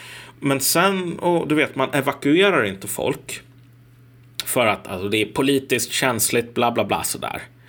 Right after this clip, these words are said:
Men sen när man väl bestämmer sig för att evakuera folk, ja, men då, då,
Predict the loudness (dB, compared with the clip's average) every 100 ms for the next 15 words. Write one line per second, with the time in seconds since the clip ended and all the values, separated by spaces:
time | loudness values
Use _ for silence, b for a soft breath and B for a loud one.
0 | B B B B B B B -2 2 4
1 | 4 4 4 4 2 2 2 2 2 0
2 | 0 0 0 0 2 4 4 4 2 0
3 | 2 0 2 2 2 2 2 2